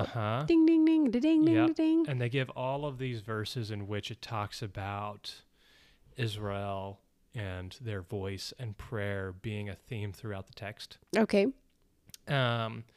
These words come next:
Speaker 1: and the bow is
Speaker 2: And my axe.
Speaker 1: Well, so they take the word bow, which I don't know the Hebrew, you would, but bakashti
Speaker 2: Okay.
Speaker 1: is similar to supplication, bakashati.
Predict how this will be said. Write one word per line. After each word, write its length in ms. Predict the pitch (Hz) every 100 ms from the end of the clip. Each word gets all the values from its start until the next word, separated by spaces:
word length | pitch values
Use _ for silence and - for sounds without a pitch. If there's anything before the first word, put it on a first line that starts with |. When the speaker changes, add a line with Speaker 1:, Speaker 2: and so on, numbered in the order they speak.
| _ - _ _ -
Speaker 1:
and 640 | 147 127 120 117 110 107 - _ _ _ _
the 140 | 123 107
bow 840 | 98 - 131 135 120 110 107 107 - _ _ _ _
is 760 | 131 120 107 104 104 101 - -
Speaker 2:
And 200 | 170 143
my 400 | 131 175 233 269
axe. 680 | 262 147 131 - - - - -
Speaker 1:
Well, 240 | 135 135 123
so 160 | -
they 120 | 139
take 380 | 131 - 156 -
the 100 | 143
word 440 | 117 123 123 117 101
bow, 360 | 113 117 113
which 380 | 113 113 - - -
I 120 | 135
don't 140 | 127 120
know 100 | 120
the 60 | 113
Hebrew, 400 | - 190 185 175
you 240 | 156 151
would, 340 | 127 135 123
but 240 | 110 117 -
bakashti 800 | 117 - 151 - - 165 160 151 - _ - - - 131
Speaker 2:
Okay. 240 | 123 165
Speaker 1:
is 140 | 202 -
similar 420 | - 139 135 127
to 540 | - - 120 110 107 -
supplication, 880 | - 147 - 110 - 143 - 160 139
bakashati. 920 | 110 113 - - 117 - 156 175